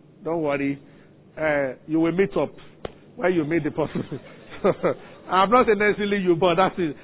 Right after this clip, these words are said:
That's, that's all. Uh, any other person? Let's say three or four, man. There we go. Yes. Okay. Give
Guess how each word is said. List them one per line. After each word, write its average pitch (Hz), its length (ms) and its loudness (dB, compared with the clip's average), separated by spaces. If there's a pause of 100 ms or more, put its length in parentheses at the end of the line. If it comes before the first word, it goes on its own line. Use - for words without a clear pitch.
(140)
That's, 208 220 2
that's 175 200 0
all. 165 160 -2
Uh, - 420 -2 (100)
any 240 200 2
other 202 180 2
person? 185 420 -4 (200)
Let's 240 240 -2
say 220 120 4
three 220 140 -4
or 175 140 0
four, 175 160 0
man. 151 180 -4
There 165 140 0
we 143 80 -4
go. 156 140 -4
Yes. 180 240 2 (2000)
Okay. 170 320 -2 (240)
Give 180 340 2